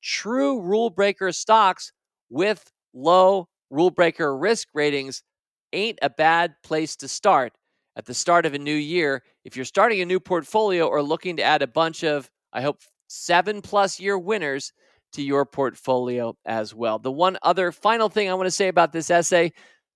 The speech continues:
I'll just reread the line again. "The best way I know to beat the market averages by substantial sums over time is to buy stocks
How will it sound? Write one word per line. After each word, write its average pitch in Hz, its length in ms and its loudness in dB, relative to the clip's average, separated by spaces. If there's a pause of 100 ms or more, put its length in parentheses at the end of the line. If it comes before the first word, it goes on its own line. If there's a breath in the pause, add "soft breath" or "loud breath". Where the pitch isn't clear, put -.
(140)
I'll 123 60 -20
just 131 220 -12
reread 170 300 0
the 147 80 -4
line 156 220 0
again. 165 240 -2
"The 147 80 -2
best 226 380 0
way 220 200 2
I 185 200 2
know 196 180 2
to 175 100 0
beat 196 220 -6
the 185 80 -6
market 170 300 0
averages 175 400 0
by 156 180 4
substantial 185 720 -4
sums 185 360 0
over 160 220 2
time 196 320 0
is 165 120 -6
to 143 100 -4
buy 196 240 2
stocks 180 480 2